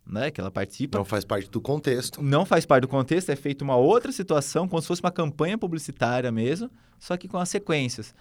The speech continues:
Speaker 1: E aí o Bradesco patrocina isso. E aí depois, é, isso vai pra outras mídias, né? Isso aí vai pra internet, vai pra, pra Facebook, você vai pra própria página deles.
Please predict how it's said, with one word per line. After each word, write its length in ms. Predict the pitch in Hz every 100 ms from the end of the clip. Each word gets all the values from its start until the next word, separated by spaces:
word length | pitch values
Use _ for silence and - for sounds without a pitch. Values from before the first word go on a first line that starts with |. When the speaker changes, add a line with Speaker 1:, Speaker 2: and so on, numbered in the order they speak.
| _
Speaker 1:
E 140 | 123 131
aí 560 | 127 127 135 147 156 - -
o 380 | 151 147 143
Bradesco 480 | 139 151 123 127 -
patrocina 640 | 139 131 139 - 135 156
isso. 280 | 151 104 -
E 40 | -
aí 100 | 285
depois, 520 | 170 139 143 - - - - _
é, 320 | - 127 123
isso 280 | 120 131 165
vai 220 | 143 117
pra 300 | 123 143 143
outras 340 | 139 135 151 113
mídias, 400 | 113 117 87 82
né? 120 | 95
Isso 140 | 90 90
aí 100 | 90
vai 200 | 95 90
pra 160 | 90
internet, 800 | 90 139 120 104 120 120 98 -
vai 200 | 90 90
pra, 280 | 101 95 90
pra 160 | - 92
Facebook, 800 | 92 87 98 104 123 113 -
você 200 | 98 95
vai 120 | 95 95
pra 140 | 98
própria 300 | 95 92 104
página 340 | 90 90 107
deles. 420 | 117 90 87 -